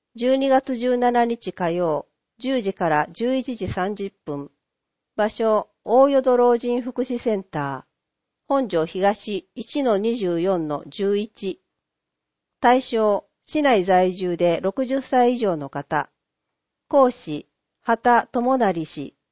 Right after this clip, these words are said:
作業療法士。定員二十名。申し込み先着順。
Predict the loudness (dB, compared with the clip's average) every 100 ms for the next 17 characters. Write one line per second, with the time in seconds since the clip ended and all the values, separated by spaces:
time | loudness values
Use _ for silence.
0 | _ _ _ _ 2 2 4 4 4 4
1 | 2 2 0 -2 -4 -16 -18 _ _ _
2 | _ _ _ _ _ 4 6 6 2 -2
3 | -4 -4 -4 -2 -2 -2 -4 -8 -12 _
4 | _ _ 0 0 0 -4 -4 -2 -2 -2
5 | -2 -4 -4 -6 -6 -8 -8